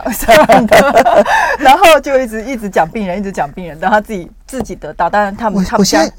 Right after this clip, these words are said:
Speaker 2: 你刚刚形容的那个尤能俊医师跟你们照片的尤能俊医师根本是两个人欸。
Speaker 1: 他已经瘦了二十六公斤了。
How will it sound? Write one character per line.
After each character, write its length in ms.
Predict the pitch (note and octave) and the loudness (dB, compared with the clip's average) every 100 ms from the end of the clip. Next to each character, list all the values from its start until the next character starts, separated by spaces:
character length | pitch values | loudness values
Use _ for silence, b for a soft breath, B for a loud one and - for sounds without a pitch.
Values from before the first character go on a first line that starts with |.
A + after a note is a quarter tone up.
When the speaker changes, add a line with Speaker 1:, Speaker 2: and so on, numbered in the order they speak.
| b b | b b
Speaker 2:
你 100 | F#3 | -4
刚 140 | G3+ D4+ | 0 0
刚 100 | D#4+ | 0
形 180 | - | -2
容 220 | A#3 G3 G#3 | -2 -2 0
的 100 | A#3 | 0
那 200 | B3 G#3 | -2 -2
个 160 | F#3 | -2
尤 180 | D#3 F3 | 0 -2
能 180 | F#3 F#3 | -2 -4
俊 160 | A3 | -4
医 60 | G#3 | -4
师 140 | F#3+ | -4
跟 180 | G3+ A3+ | -6 -4
你 60 | F#3 | -4
们 80 | D#3 | -4
照 180 | A3+ | -6
片 160 | G#3 A3 | -4 -4
的 80 | E3 | -2
尤 140 | D#3+ | -2
能 140 | D#3+ D#3+ | -4 -6
俊 140 | G3 | -6
医 60 | F3+ | -6
师 140 | E3+ | -8
根 140 | F3+ G3 | -6 -6
本 100 | C#3 | -6
是 80 | |
两 200 | D3+ A#2+ - | -6 -6 -4
个 120 | C#3+ | -4
人 180 | A2 - | -4 -10
欸。 140 | A2+ - | -12 -14
Speaker 1:
他 160 | - G4+ | -4 -4
已 60 | C4 | -2
经 120 | D4 | -6
瘦 220 | - C4 | -2 -2
了 100 | G3+ | 0
二 80 | A3 | -4
十 160 | - | -6
六 200 | F3 F3+ | -8 -6
公 240 | D#3+ D3+ D#3+ | -6 -12 -16
斤 200 | A#2 G2+ | -20 -20
了。 340 | G#2 E2 G#3+ | -16 -14 -14